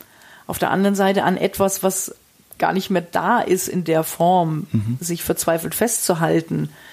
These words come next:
Speaker 1: äh, ist halt auch trügerisch.
Speaker 2: Ja.
Speaker 1: Weil, weil es hat halt auch viele Schattenseiten.
Speaker 2: Ja.
Speaker 1: Und, und das ist auch vielleicht immer diese, dieser Wert Sicherheit, ja, das ist ja gerade in den heutigen Zeiten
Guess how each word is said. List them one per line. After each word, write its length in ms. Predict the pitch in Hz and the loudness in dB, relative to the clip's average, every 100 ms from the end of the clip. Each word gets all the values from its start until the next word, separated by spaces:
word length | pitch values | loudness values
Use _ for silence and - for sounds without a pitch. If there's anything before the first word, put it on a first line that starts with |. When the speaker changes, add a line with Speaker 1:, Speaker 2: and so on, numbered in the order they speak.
| - - - - | -20 -20 -10 -2
Speaker 1:
äh, 200 | 165 151 | 0 0
ist 180 | 170 - | -4 -2
halt 200 | 170 160 | 0 2
auch 400 | 165 202 - - - _ _ - | 2 2 -4 -14 -18 _ _ -10
trügerisch. 720 | - - 156 147 143 - - - - | -2 2 2 2 -2 -4 -8 -8 0
Speaker 2:
Ja. 340 | 104 90 92 | 2 4 2
Speaker 1:
Weil, 380 | 156 156 156 - | 2 2 2 0
weil 200 | - - | -2 -2
es 120 | - | -2
hat 140 | 165 - | -2 0
halt 120 | 160 | 0
auch 100 | 147 | 0
viele 260 | - 170 165 | 0 0 0
Schattenseiten. 800 | - 180 170 147 - 147 - 147 - - | -2 -2 0 0 -2 -4 -4 -6 -8 -2
Speaker 2:
Ja. 340 | 110 101 87 90 - | 2 2 2 -2 -4
Speaker 1:
Und, 320 | 156 156 - | -4 -4 -4
und 240 | 156 151 | -4 -2
das 160 | 160 175 | -2 0
ist 120 | 170 | -2
auch 140 | 165 | -2
vielleicht 320 | - 170 170 - | 0 0 0 0
immer 240 | 185 175 160 180 | 0 0 -2 -4
diese, 300 | 170 170 160 | 0 -2 -2
dieser 360 | 165 170 156 | -2 0 2
Wert 300 | 165 175 175 | 2 2 0
Sicherheit, 800 | - 208 - 175 151 143 151 - | 0 0 2 2 2 2 2 0
ja, 180 | 165 190 | 0 0
das 160 | 175 | -2
ist 100 | 160 | -2
ja 80 | 175 | -4
gerade 240 | - 185 185 | -2 -2 0
in 80 | |
den 180 | 185 170 | 2 2
heutigen 340 | 165 160 160 160 | 2 0 -2 -2
Zeiten 460 | - 151 160 160 | 0 0 0 -2